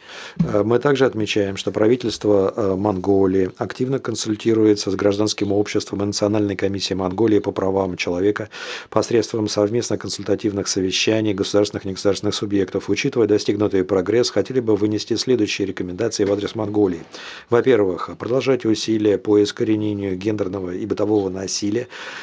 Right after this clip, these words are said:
и дискриминации в отношении женщин. Э, продолжать усиливать представительство женщин в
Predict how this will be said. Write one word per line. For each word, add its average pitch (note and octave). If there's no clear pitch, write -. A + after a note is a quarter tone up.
и D3
дискриминации A2
в G#2
отношении A2
женщин. F#2+
Э, G2
продолжать A2
усиливать G#2+
представительство G#2+
женщин G#2+
в -